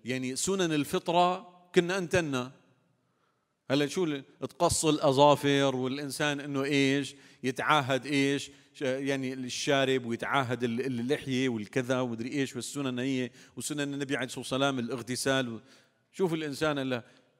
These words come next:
لا سمح الله ولا قدر لو الإنسان فات سجن، شوفوا شو، وإذا صار له خمسة عشر يوم ما اغتسل، وهي أيام بيحكوا لي هدول السيخ تبع الهند وما هي بربطوا شعره، بيقول لك صار له إيش،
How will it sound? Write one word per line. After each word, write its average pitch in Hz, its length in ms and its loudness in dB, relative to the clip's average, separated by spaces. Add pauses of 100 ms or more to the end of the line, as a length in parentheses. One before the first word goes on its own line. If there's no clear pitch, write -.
لا 151 140 2
سمح 156 280 0
الله 156 260 4
ولا 143 200 2
قدر 123 360 -2
لو 127 200 -2
الإنسان 139 360 -2
فات 143 280 0
سجن، 151 520 0 (640)
شوفوا 123 320 -2
شو، 110 180 -12 (680)
وإذا 123 240 -2
صار 151 140 0
له 139 220 -4
خمسة 135 340 -6
عشر 131 240 -2
يوم 127 240 0
ما 117 60 0
اغتسل، 117 500 0
وهي 104 240 -6 (240)
أيام 127 220 0
بيحكوا 123 300 -6
لي 120 80 0
هدول 117 220 -2
السيخ 120 400 -4
تبع 110 220 0
الهند 107 360 -2
وما 98 160 -2
هي 107 300 -2 (320)
بربطوا 113 280 -6
شعره، 110 280 -2
بيقول 113 180 -4
لك 107 100 -4
صار 117 200 -6
له 113 120 -2
إيش، 123 360 2